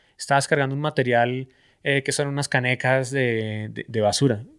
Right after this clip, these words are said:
"¿Y por qué están descargando basura aquí?". Vuelve y baja. Y así vuelve y baja diez veces hasta que tiene la historia completa. Le dice, "Listo, ahora espérese un momento, venga, llamamos al nuevo". Llama al nuevo, "¿Por qué no me averigua, por favor, qué está pasando allá abajo?". El tipo baja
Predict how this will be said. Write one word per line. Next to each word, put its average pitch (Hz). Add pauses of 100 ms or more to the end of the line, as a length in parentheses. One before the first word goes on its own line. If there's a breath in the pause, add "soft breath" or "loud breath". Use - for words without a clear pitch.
"¿Y 127
por -
qué -
están -
descargando 107
basura 107
aquí?". 123 (800)
Vuelve 104
y -
baja. 104 (960)
Y 123
así 147
vuelve 139
y 139
baja 139 (380)
diez 147
veces 143
hasta 131
que 107
tiene 107
la 120
historia 104
completa. -
Le 131
dice, 123
"Listo, 175
ahora 120
espérese 135
un 143
momento, 147
venga, 117
llamamos 123
al 131
nuevo". 120 (720)
Llama 104
al 135
nuevo, 151 (480 soft breath)
"¿Por 131
qué -
no 139
me 156
averigua, 139
por 151
favor, 120
qué -
está -
pasando 139
allá 143
abajo?". - (640)
El -
tipo -
baja 151